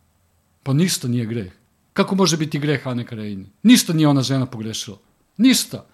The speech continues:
Ali to saznaš kad stegneš neko životno iskustvo. Ona je samo htela da u svojim, ne znam, poznim, mladim godinama proživi život kakav je zamišljala da život treba da bude. Želela da bude voljena. Šta je tu greh?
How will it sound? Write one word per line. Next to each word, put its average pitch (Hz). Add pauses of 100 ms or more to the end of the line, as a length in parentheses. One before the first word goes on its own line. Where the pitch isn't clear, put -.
(100)
Ali 160
to 240
saznaš 220 (200)
kad 202
stegneš 226
neko 226
životno 208
iskustvo. 180 (180)
Ona 196
je 185
samo 214
htela 180
da 127
u 139
svojim, 175
ne 170
znam, 123 (800)
poznim, 185
mladim 175
godinama 175 (260)
proživi 175
život 185
kakav 175
je 165
zamišljala 165
da 147
život 160
treba 160
da 143
bude. 127 (380)
Želela 208
da 196
bude 196
voljena. 160
Šta -
je 208
tu 226
greh? 170